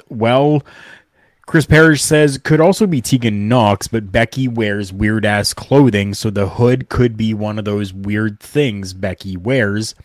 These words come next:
Very good point. Very good point. "If anyone knows a hole, it's Nia Snacks,"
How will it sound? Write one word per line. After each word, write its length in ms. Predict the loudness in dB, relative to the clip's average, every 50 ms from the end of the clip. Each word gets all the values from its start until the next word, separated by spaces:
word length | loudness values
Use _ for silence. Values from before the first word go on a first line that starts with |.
| _ _ _ _ _ _ _ _ _ _ _ _ _ _ _ _ _ _ _ _ _ _ _ _ _ _ _ _ _ _ _ _ _ _ _ _ _ _ _ -16
Very 400 | -8 -2 0 0 0 0 0 -2
good 260 | -2 -2 -4 -4 -4
point. 400 | -4 -4 -4 -4 -6 -8 -12 -18 _ _ _ _ _ _ _
Very 680 | -18 -12 -6 -2 0 0 0 0 0 -2 -2 -4 -6 -8 -10 -6
good 420 | -4 -2 -2 -2 -2 -4 -6 -10 -14 -14
point. 480 | -10 -6 -6 -6 -6 -6 -10 -14 -18 -20 _ -20 -20 -20 -20 -20 -20 -20 -20 -20 -20 -14 -6 -2
"If 140 | 0 2
anyone 400 | 4 4 4 6 6 6 6 6
knows 220 | 6 6 4 6 4
a 80 | 4
hole, 380 | 6 6 8 8 8 8 8 6
it's 220 | 4 2 -2 -4
Nia 240 | -2 0 0 0 0
Snacks," 580 | 0 0 0 -2 -2 -2 -4 -6 -8 -8 -8